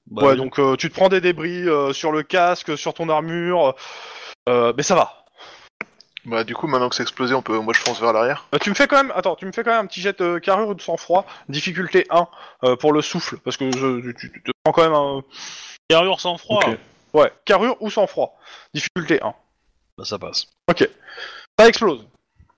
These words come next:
Speaker 2: Euh, Max, tu ne joues pas sur ce tour-ci, si, je veux dire, ça a explosé à la fin de votre tour, en fait.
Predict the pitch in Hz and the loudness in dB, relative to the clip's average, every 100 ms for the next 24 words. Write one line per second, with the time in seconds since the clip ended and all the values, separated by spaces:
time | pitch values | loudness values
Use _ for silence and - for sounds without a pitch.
0 | _ 127 127 143 208 - 180 156 180 170 | _ 2 2 4 2 2 -4 -4 -6 -8
1 | 170 208 214 190 - 175 180 - 226 202 | -2 0 2 0 -6 -6 -6 -6 -6 -8
2 | 185 180 175 - 170 208 175 165 160 175 | -6 -6 -8 -6 0 2 2 0 0 -2
3 | 175 180 175 180 180 - 180 120 123 | 0 2 0 0 -2 -2 0 0 -2